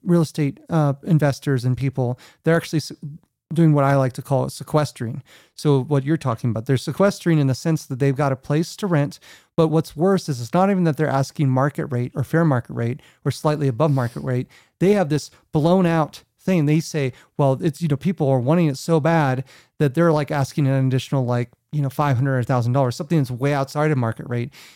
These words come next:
And they're also fine with sitting on it being empty if that doesn't happen. And so that should tell you just how far things have gotten with real estate in this, you know, lifetime ownership. And then they can pass it on to their kids and their kids. The problem is, I think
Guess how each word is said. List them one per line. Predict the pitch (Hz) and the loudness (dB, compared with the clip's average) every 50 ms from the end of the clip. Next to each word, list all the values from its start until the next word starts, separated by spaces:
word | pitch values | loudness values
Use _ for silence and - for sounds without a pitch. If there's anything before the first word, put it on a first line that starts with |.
| _ _ _ - | _ _ _ -4
And | - 151 139 135 | 0 2 4 4
they're | 135 139 151 160 | 4 4 2 2
also | - 147 139 - - 151 | 2 0 0 0 -2 -4
fine | - - 135 127 127 135 | -2 0 0 0 0 0
with | 139 - | -2 -4
sitting | - - 127 127 131 131 | -4 -4 -4 -2 -2 0
on | 131 131 | -2 -2
it | 135 131 | -2 -2
being | - 139 135 135 | 0 0 0 0
empty | 135 135 - 147 147 147 - | -2 -2 -2 -2 -4 -2 -2
if | 165 147 - - | -4 -4 -4 -2
that | 147 139 131 | -2 -2 0
doesn't | - 180 170 165 170 | 0 0 0 0 0
happen. | 151 180 233 277 - - 123 - - - - - - _ - | 0 -2 -2 -4 -4 -6 -8 -10 -12 -16 -20 -20 -20 _ -4
And | - 151 - | -2 -2 0
so | 190 | 0
that | 196 226 202 | 0 0 -2
should | - 202 - | -4 -8 -10
tell | - - 208 214 | -4 -2 0 0
you | 214 190 180 | 2 0 0
just | 156 147 175 - - | 0 -2 -2 -2 -2
how | 190 175 151 | -2 -2 -2
far | - - 160 156 160 170 | 0 0 0 2 2 0
things | 165 - 160 147 135 | 0 0 0 0 0
have | 147 120 | -2 -2
gotten | 120 143 135 143 147 151 | -2 -2 -2 -2 -2 -2
with | 147 139 - - | -2 -2 -2 -2
real | 147 151 151 | 0 0 0
estate | 151 - - - 135 131 131 - _ - - _ _ _ | -2 -4 -6 -6 -6 -6 -6 -8 _ -20 -20 _ _ _
in | - 151 143 | 0 0 2
this, | 147 147 - - | 2 0 0 -2
you | 151 | 0
know, | 135 139 131 | 2 2 2
lifetime | 123 139 156 160 - - - 151 139 143 | 2 0 0 -2 -2 -2 -2 -2 0 0
ownership. | 143 143 156 165 139 - - 139 127 - - | 0 0 0 0 -2 -2 -2 -2 -2 -2 0
And | 139 135 | 0 0
then | 131 127 | 0 0
they | 127 135 | 0 -2
can | - 151 | -2 -2
pass | 139 135 131 123 - | -2 -2 -2 -2 -2
it | 143 | -4
on | 135 127 123 | -4 -4 -4
to | - 160 | -2 -2
their | 196 202 190 | -2 -2 -2
kids | - - 180 175 160 143 | -2 -2 -2 -2 0 0
and | 151 151 | 0 0
their | 160 156 | 0 -2
kids. | - - 156 156 147 139 - - - - - - _ _ _ _ | -2 -2 -2 -2 -2 -4 -8 -18 -20 -20 -20 -20 _ _ _ _
The | - 147 | -6 -2
problem | - 170 175 170 175 170 | 0 2 2 2 2 2
is, | 165 156 - | 0 0 0
I | 147 139 | -2 -4
think | 123 - 170 180 180 - - | -2 0 0 -2 -2 -2 -8